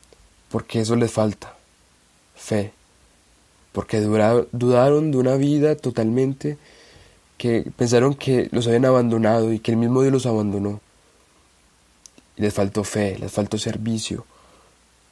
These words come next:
Y allí es donde está el infierno. Y tristemente muchas veces el infierno ni siquiera es después de la muerte. A veces el infierno es en propia vida.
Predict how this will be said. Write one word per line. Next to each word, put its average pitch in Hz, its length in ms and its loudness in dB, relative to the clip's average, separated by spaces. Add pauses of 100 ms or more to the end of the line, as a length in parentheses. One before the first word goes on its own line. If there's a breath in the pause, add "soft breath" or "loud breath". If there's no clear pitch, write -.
Y 87 60 -2
allí 104 300 0
es 127 80 0
donde 107 180 -2
está 98 160 -6
el 92 60 -4
infierno. 92 540 -6 (2000 loud breath)
Y 104 60 -8
tristemente 127 580 0
muchas 127 360 0
veces 131 540 0
el 113 140 -4
infierno 117 560 0
ni 123 100 0
siquiera 110 400 -2
es 117 60 0
después 120 280 -2
de 123 80 2
la 110 100 2
muerte. 117 500 -2 (1300 soft breath)
A 92 100 -4
veces 113 320 0
el 110 100 0
infierno 113 460 0
es 104 80 -4
en 107 100 -2
propia 110 320 -4
vida. 110 360 -2